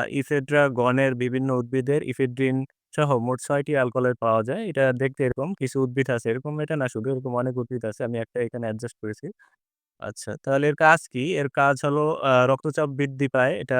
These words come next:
যদি উত্তেজিত, হৃৎপিণ্ড উত্তেজিত হয়ে যাবে এবং রক্তচাপ বৃদ্ধি পাবে। এজন্য এটাকে বলা হয় প্রেশার ড্রাগ। আমরা অনেক সময়, আ, পে-, পরীক্ষায় ক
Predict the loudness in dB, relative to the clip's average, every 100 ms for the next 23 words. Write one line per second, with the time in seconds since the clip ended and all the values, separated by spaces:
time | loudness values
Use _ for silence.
0 | 2 0 -2 -2 -2 -2 -6 -4 -2 -2
1 | -2 -4 0 0 0 -6 -8 -4 -2 0
2 | 0 -2 -2 -2 -4 -6 -4 -6 -2 -2
3 | -2 -2 -4 -6 -12 _ _ -4 2 2
4 | 2 0 0 2 2 2 0 2 2 2
5 | 0 0 0 -4 -8 -2 0 0 -2 -6
6 | -8 -8 -8 -8 -8 -10 _ _ _ -12
7 | -12 -6 -8 -2 0 0 0 2 2 0